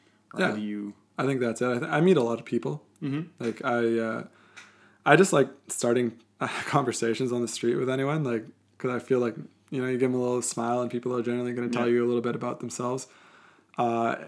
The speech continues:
Speaker 2: 'cause when I was growing up, I thought, "Okay, you can be, like, a teacher or a doctor or a lawyer or a
Speaker 1: Mm-hmm.
Speaker 2: janitor. Like, those are your choices."
Speaker 1: <laughs>
Speaker 2: Like,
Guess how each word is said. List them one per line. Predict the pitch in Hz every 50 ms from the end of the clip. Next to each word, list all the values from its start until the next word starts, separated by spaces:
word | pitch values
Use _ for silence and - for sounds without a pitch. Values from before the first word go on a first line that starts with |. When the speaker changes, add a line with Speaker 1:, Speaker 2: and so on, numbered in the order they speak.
| - - - 175 160
Speaker 2:
'cause | - 156 139 143 - - -
when | 175 147 143
I | 143 139
was | 131 127
growing | - 135 127 127 135
up, | 135 135
I | 127
thought, | - 131 123 120 - - - -
"Okay, | 143 - 151 135
you | 127 127 127
can | 123 - 131 123
be, | 117 127 123
like, | 120 120 120 120 120 120 - - - _ _
a | - 143
teacher | - 208 214 202 - 202 202 190 190 202 190 185 - -
or | 151 143 143 139 139 135 135 - -
a | -
doctor | 208 214 196 185 - - - 190 185 185 202 -
or | 165 156 143 139 139
a | 143
lawyer | 165 202 214 214 214 214
or |
a | - 220
Speaker 1:
Mm-hmm. | 190
Speaker 2:
janitor. | - 160 147 135 123 117 123 131
Like, | 139 135
those | 147 165 156 156
are | 165
your | 160 147
choices." | - 139 131 120 113 131 123 131 123
Speaker 1:
<laughs> | 107 101 - - - - - 139 135 - -
Speaker 2:
Like, | 113 131 123 117 - -